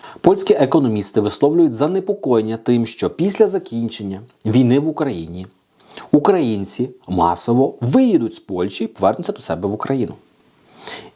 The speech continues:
Тоді хто буде працювати, яким чином замістити ці місця, які звільняться?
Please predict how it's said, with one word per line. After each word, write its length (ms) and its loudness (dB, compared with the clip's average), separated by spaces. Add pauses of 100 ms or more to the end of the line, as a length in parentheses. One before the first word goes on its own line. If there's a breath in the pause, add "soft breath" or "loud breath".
(140)
Тоді 300 4
хто 300 2
буде 240 4
працювати, 680 0
яким 360 -2
чином 320 2
замістити 800 2 (400 loud breath)
ці 200 2
місця, 600 2 (160)
які 500 0 (120)
звільняться? 720 0